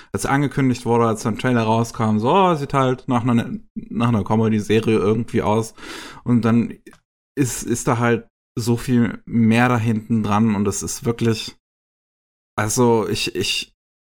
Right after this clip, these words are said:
es, es, es gab immer wieder Momente, wo ich wirklich geheult hab bei dieser Serie und ich habe es absolut nicht erwartet. Das ist, es ist so, so generell so Serien, wo es halt um so,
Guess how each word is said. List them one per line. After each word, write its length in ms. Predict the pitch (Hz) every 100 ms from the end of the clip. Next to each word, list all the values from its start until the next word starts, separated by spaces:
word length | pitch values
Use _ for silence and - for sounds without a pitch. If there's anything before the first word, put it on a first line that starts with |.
| _ _ _ -
es, 140 | 123 -
es, 240 | - -
es 160 | 139 -
gab 500 | 160 175 - - -
immer 320 | 165 165 139
wieder 220 | 147 147
Momente, 520 | 139 131 123 127 143
wo 100 | 120
ich 120 | 117 131
wirklich 300 | 120 127 -
geheult 440 | 123 110 113 113
hab 140 | 120
bei 100 | 120
dieser 260 | 117 110 110
Serie 280 | 110 110 110
und 100 | 104
ich 140 | 110 110
habe 160 | 110
es 80 | 107
absolut 420 | - 104 117 110
nicht 220 | 117 110
erwartet. 560 | - 110 107 110 117 104
Das 140 | 110
ist, 500 | 92 110 - - - _ _ _ _ _ _ _ _ - - - - - - _
es 180 | - 120
ist 180 | - -
so, 100 | 165
so 160 | 147 180
generell 520 | 170 208 208 180 190
so 120 | 170
Serien, 520 | 147 151 175 165 160
wo 80 | 143
es 120 | 147
halt 180 | 160 143
um 140 | 131 143
so, 220 | 135